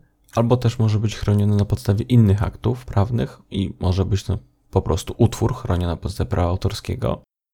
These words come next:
Jednak niezależnie od tego, o którym przypadku mówimy,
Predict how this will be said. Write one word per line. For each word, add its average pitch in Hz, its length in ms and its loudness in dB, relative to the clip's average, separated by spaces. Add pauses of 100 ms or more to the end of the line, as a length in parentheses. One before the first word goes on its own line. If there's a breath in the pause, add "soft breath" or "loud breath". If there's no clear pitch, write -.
(160)
Jednak 104 640 0
niezależnie 110 540 4
od 101 100 -2
tego, 107 320 0
o 101 60 2
którym 104 220 0
przypadku 104 360 2
mówimy, 107 540 2